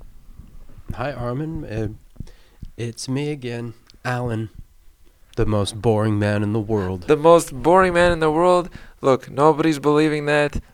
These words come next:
Speaker 2: but we're gonna go with that, okay? This is the most boring man in the world. It's Alan.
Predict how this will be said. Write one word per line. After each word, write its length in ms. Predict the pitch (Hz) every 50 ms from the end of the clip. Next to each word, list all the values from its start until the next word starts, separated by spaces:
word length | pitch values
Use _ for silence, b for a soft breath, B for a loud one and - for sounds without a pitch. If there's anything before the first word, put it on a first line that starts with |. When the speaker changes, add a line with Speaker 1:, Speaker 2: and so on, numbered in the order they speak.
| b
Speaker 2:
but 120 | - 123 127
we're 100 | 131 143
gonna 180 | 147 160 151 147
go 160 | 135 143 143
with 140 | 135 131 127
that, 280 | - 80 65 - -
okay? 280 | - - - - 107 117
This 180 | 123 127 127 -
is 60 | -
the 100 | - 123
most 260 | 120 127 131 131 -
boring 400 | 127 120 120 123 123 127 127 123
man 400 | 123 123 123 123 123 127 131 135 b b b b b b b b b b b b
in 320 | - 123 127 123 123 123
the 120 | 120 117 117
world. 520 | 120 123 131 135 131 135 135 131 127 - b b b b b b
It's 200 | - 123 - -
Alan. 580 | 82 95 113 117 117 117 117 117 113 113 123